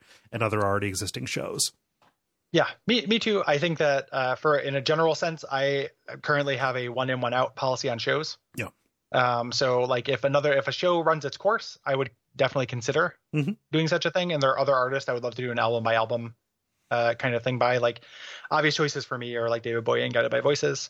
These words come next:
Speaker 1: Mm-hmm.
Speaker 2: The Guided by Voices one would last ten years after I'm dead
Speaker 1: <laughs>
Speaker 2: 'cause he puts out more albums than I would get through.
Speaker 1: Right.
Speaker 2: Um, but the, uh, it just, I don't wanna do any more shows right now because I'm pretty full up.
Speaker 1: Yep.
Speaker 2: So, um,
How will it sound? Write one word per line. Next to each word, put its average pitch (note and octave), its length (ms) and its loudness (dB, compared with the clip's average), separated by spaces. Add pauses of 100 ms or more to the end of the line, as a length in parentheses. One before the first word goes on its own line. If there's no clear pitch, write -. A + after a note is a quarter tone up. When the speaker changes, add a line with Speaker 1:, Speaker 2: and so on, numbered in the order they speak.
Speaker 1:
Mm-hmm. D#3 180 2 (180)
Speaker 2:
The D3 60 2
Guided B2+ 160 2
by B2 100 2
Voices A#2+ 280 -4
one A#2+ 180 2
would A#2+ 100 0
last A#2 300 -2 (180)
ten B2 140 -2
years A#2 200 0
after A2+ 200 0
I'm G#2+ 100 -4
dead A#2 240 2 (160)
Speaker 1:
<laughs> C3+ 120 -2
Speaker 2:
'cause C#3 360 4
he C3+ 100 2
puts C3 180 0
out A#2+ 160 2 (120)
more A#2 80 0
albums A#2+ 300 -4
than A2+ 80 -4
I A2+ 40 2
would A2 140 -2
get - 160 -4
through. C#3+ 160 2 (160)
Speaker 1:
Right. A2+ 160 2 (180)
Speaker 2:
Um, C3+ 460 2 (140)
but D3 160 -2
the, C#3 380 -4
uh, B2 420 0 (600)
it D#3+ 160 2
just, - 420 -2 (200)
I D3+ 80 4
don't C#3+ 260 2
wanna B2+ 260 0
do B2+ 280 -4
any A#2+ 120 -4
more A#2+ 140 2
shows A#2+ 260 0
right A#2+ 140 2
now A#2+ 240 2
because A#2 440 -6
I'm A#2 200 -4
pretty A#2+ 160 -4
full A2+ 200 0
up. - 140 -12 (200)
Speaker 1:
Yep. E3+ 140 -4 (760)
Speaker 2:
So, - 160 -2 (1500)
um, C#3 280 2